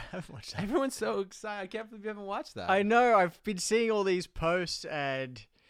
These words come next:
Speaker 1: for a while, it took me a while to understand why people were suddenly so excited about Lemonade.
Speaker 2: Uh-huh.
Speaker 1: <laughs> Because I didn't know what that was. I was just like, "Wow."
Speaker 2: So we've been mixing lemon and sugar and water for years now.
Speaker 1: Yeah,
Speaker 2: What's
Speaker 1: yeah.
Speaker 2: the big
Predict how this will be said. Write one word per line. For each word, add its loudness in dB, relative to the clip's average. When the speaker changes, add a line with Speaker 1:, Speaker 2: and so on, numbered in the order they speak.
Speaker 1:
for -2
a 0
while, 2
it -8
took 2
me -2
a 0
while 2
to -4
understand -4
why -2
people -2
were -6
suddenly -6
so -8
excited -8
about -10
Lemonade. -8
Speaker 2:
Uh-huh. -10
Speaker 1:
<laughs> -2
Because 4
I 10
didn't 2
know 6
what 0
that 4
was. 0
I -6
was 2
just -6
like, 4
"Wow." 0
Speaker 2:
So -14
we've -6
been -4
mixing -6
lemon -6
and -8
sugar -4
and -6
water -4
for -4
years -4
now. 2
Speaker 1:
Yeah, 2
Speaker 2:
What's 0
Speaker 1:
yeah. -4
Speaker 2:
the -6
big -4